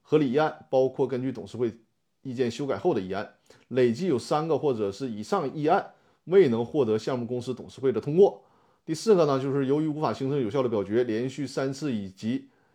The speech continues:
以上股东会未能就同一个议案啊做出有效的表决，符合以上情形就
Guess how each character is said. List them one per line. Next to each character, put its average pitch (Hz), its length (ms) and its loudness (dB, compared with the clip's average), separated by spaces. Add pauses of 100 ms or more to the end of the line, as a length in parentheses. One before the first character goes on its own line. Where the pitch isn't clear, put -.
以 107 100 -10
上 190 260 0 (200)
股 101 120 -10
东 131 160 -2
会 - 220 -2
未 151 180 -4
能 117 220 -2
就 127 100 -6
同 113 220 -8
一 123 80 -6
个 120 80 -4
议 120 140 -4
案 139 260 -2
啊 92 140 -18
做 117 180 -6
出 104 180 -8
有 85 100 -10
效 110 220 -4
的 98 140 -2
表 92 160 -6
决， 95 260 -6 (760)
符 123 180 -2
合 180 120 6
以 156 80 4
上 170 140 0
情 165 140 0
形 135 260 0 (240)
就 123 240 -2